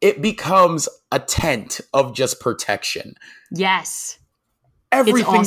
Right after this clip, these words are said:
Speaker 2: awesome.
Speaker 1: everything explodes around. I'm like, "All right, you know what? You keep those, you keep that shield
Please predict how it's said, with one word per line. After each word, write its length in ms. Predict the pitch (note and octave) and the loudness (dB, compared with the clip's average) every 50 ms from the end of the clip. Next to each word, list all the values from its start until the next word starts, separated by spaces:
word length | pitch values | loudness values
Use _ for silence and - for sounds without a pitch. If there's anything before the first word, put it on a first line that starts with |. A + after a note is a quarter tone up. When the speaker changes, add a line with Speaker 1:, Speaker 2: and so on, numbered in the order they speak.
| E3+ | 0
Speaker 2:
awesome. 300 | E3+ D3+ C3 C#3 C3 - - | -4 -8 -8 -10 -8 -2 2
Speaker 1:
everything 420 | C4 C#4 C#4+ D4 A3+ B3 D4 C#4+ | 2 2 2 2 -2 0 0 0
explodes 380 | C4+ F3+ - G#3+ A#3+ A#3 D#3+ E3 | 0 0 2 2 2 2 2 4
around. 200 | G3 G3+ G3+ D#3 | 4 4 4 4
I'm 120 | E3 F#3 | 2 2
like, 240 | F3+ E3 D3 - - | 2 2 2 2 2
"All 80 | B2+ C#3+ | 2 2
right, 140 | C3+ B2 | 2 2
you 100 | C3+ C#3+ | 0 0
know 140 | C#3+ C#3+ C#3+ | 2 2 2
what? 360 | C#3 C#3 C#3+ D3+ D#3 - - | 4 4 4 2 2 -2 -6
You 80 | A2+ C3 | -14 -14
keep 280 | C3 - - C#3+ C3+ - | -12 -8 -8 -8 -6 -2
those, 300 | B2+ B2+ B2+ A#2 - - | -2 0 0 0 -2 -2
you 80 | D3 C#3+ | -4 -4
keep 240 | C3 - D#3 D3+ - | -2 -2 -2 0 2
that 160 | D3 C#3+ C#3 | 0 0 0
shield 260 | - C#3+ C#3 C3+ - | 0 -2 -2 -2 -4